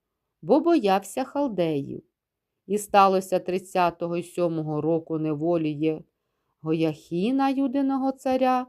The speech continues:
дванадцятого місяця, двадцять сьомого дня місяця, Евіл Меродах, цар Вавилонський, у році свого зацарювання, змилувався над Єгояхіном, юдиним царем,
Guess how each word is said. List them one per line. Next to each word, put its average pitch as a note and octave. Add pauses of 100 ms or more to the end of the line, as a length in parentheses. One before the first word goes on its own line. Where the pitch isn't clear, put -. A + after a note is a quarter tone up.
(420)
дванадцятого A3+
місяця, B3 (340)
двадцять G#3+
сьомого G3
дня E3
місяця, A3 (140)
Евіл F#3+
Меродах, E3+ (500)
цар A#3+
Вавилонський, A3 (420)
у G#3+
році A3+
свого F3
зацарювання, E3 (480)
змилувався C4+
над C4
Єгояхіном, A#3+
юдиним G3+
царем, G3